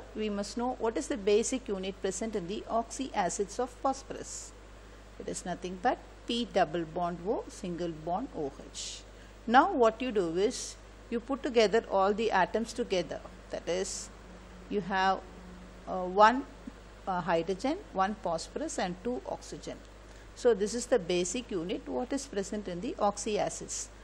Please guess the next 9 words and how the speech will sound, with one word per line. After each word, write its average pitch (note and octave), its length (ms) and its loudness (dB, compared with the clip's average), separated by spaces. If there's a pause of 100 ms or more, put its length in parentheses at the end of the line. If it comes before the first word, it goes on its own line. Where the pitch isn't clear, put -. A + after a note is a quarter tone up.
(300)
Now C#4 200 12
this A#3+ 260 2
basic F#3+ 480 2
unit F#3 340 -2
should D3+ 220 -6
be G#3+ 60 0
subtracted - 640 12
from E3+ 220 -6
the A3+ 120 -4